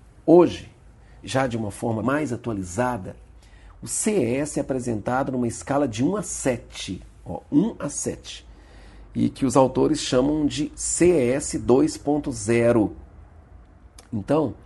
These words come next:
a pergunta é a seguinte: a empresa tornou fácil a solução do meu problema? E aí você teria nessa pesquisa sete itens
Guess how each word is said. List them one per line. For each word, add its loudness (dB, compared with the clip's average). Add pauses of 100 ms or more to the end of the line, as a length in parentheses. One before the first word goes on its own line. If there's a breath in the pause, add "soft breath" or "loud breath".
(320 soft breath)
a -16
pergunta 0
é -2
a -4
seguinte: -6 (280 soft breath)
a 2
empresa 4
tornou 2
fácil 0 (680 soft breath)
a -10
solução 0
do -4
meu -4
problema? 2 (880 soft breath)
E -10
aí 0
você -4
teria 0
nessa 2
pesquisa -6 (300 soft breath)
sete 0
itens -4